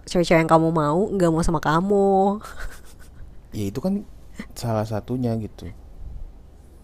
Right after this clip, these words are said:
Speaker 2: Karena nggak ada itu tadi, pilihan yang dirasa otaknya tuh lebih baik aja saat itu gitu. Jadi apapun itu sih, maksudnya bisa jadi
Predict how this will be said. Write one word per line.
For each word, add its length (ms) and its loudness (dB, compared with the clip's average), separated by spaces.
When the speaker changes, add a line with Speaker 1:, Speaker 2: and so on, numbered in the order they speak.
Speaker 2:
Karena 320 -2
nggak 160 -2
ada 160 -2
itu 160 -8
tadi, 320 -10
pilihan 480 -6
yang 320 -6
dirasa 640 -6
otaknya 720 -10
tuh 240 -14
lebih 400 -10
baik 400 -2
aja 240 -6
saat 240 -10
itu 400 -14
gitu. 160 -12
Jadi 320 -12
apapun 400 -4
itu 240 -6
sih, 160 -8
maksudnya 480 -6
bisa 320 -8
jadi 480 -10